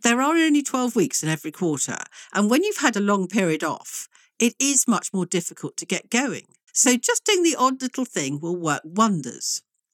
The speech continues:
And write yourself a little list now before we get into the,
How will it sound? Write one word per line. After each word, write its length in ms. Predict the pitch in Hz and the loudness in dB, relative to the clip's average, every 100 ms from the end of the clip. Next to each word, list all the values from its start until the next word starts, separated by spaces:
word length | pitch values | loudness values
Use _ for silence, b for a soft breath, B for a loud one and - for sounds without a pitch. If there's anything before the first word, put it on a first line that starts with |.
| - | -2
And 300 | 254 247 - b b b _ | 0 0 -6 b b b _
write 280 | 277 403 - | -2 0 -2
yourself 380 | 427 - 196 202 | -2 0 0 0
a 40 | |
little 280 | 190 185 170 | -2 0 0
list 340 | 151 143 - - | -2 -2 -4 0
now 460 | 165 127 107 143 208 | 0 0 -2 -4 -2
before 380 | 247 - 180 156 | -2 2 2 4
we 100 | 151 | 2
get 300 | 175 165 165 | 0 0 0
into 240 | 165 - | -2 -4
the, 180 | 139 | -6